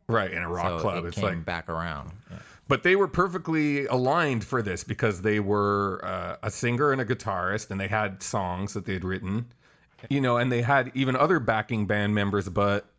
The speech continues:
Speaker 1: their comedy bits that would sort of introduce the songs were playing so well with the crowd that sometimes they didn't touch their instruments at all, and they just started leaning into the comedy of it.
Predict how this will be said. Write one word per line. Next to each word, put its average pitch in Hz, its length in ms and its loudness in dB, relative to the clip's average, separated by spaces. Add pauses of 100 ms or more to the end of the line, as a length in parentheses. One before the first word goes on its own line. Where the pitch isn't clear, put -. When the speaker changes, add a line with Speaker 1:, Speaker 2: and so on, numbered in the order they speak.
(240)
Speaker 1:
their 110 340 2
comedy 160 480 2
bits 101 360 0
that 104 180 0
would 98 240 -2
sort 104 160 0
of 95 120 -4 (160)
introduce 113 500 0
the 151 100 -6
songs 160 440 -2
were 113 180 0
playing 123 420 -2
so 120 220 2
well 101 280 2
with 117 120 -2
the 104 80 -6
crowd 107 480 -2 (460)
that 110 380 2 (300)
sometimes 135 360 -2
they 117 100 2
didn't 120 280 -2
touch - 240 -2
their 113 100 0
instruments 113 480 -2
at 95 80 0
all, 104 480 0
and 107 100 -2
they 104 100 2
just 120 180 -4
started 104 340 -2
leaning 104 300 0
into 98 220 -2
the 82 80 -10
comedy 113 500 -2
of 76 120 -10
it. 69 140 -14